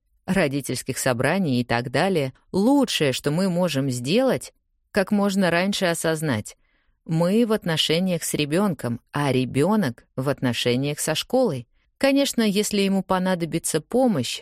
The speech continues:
мы всегда будем рядом, но я не завидую тому родителю, кто глубоко вникает в отношения ребёнка с его школьными занятиями и говорит:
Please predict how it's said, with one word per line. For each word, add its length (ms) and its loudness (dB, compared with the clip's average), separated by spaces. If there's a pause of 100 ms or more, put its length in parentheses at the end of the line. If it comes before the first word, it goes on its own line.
(140)
мы 220 -2
всегда 360 0
будем 360 0
рядом, 460 2 (160)
но 180 4
я 320 2
не 200 4
завидую 680 0
тому 380 0
родителю, 760 0
кто 240 0
глубоко 600 0
вникает 680 -2
в 60 -2
отношения 760 0
ребёнка 520 0
с 120 -4
его 220 0
школьными 600 0
занятиями 880 0
и 300 -4
говорит: 600 0